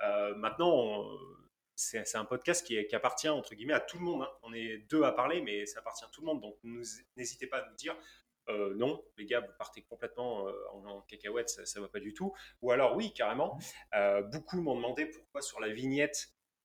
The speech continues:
Speaker 1: quand on a mis les petites énigmes sur les, sur les réseaux sociaux,
Speaker 2: Ouais.
Speaker 1: pourquoi sur la vignette, j'avais un sac,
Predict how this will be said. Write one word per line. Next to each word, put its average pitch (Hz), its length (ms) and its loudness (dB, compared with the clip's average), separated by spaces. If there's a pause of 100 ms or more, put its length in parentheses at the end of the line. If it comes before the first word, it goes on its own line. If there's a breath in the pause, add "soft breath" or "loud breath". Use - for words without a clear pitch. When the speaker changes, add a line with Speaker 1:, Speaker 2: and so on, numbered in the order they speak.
(100)
Speaker 1:
quand 110 140 -2
on 104 300 -4
a 101 100 -6
mis 113 120 -6
les 113 100 -2
petites - 280 -8
énigmes 120 240 -4
sur 104 180 -8
les, 104 380 -8
sur - 200 -10
les 110 60 -2
réseaux 113 260 -4
sociaux, - 300 0
Speaker 2:
Ouais. 196 120 8
Speaker 1:
pourquoi 127 340 -2
sur - 160 0
la 117 60 4
vignette, 127 280 0
j'avais 113 200 4
un 107 100 0
sac, - 420 4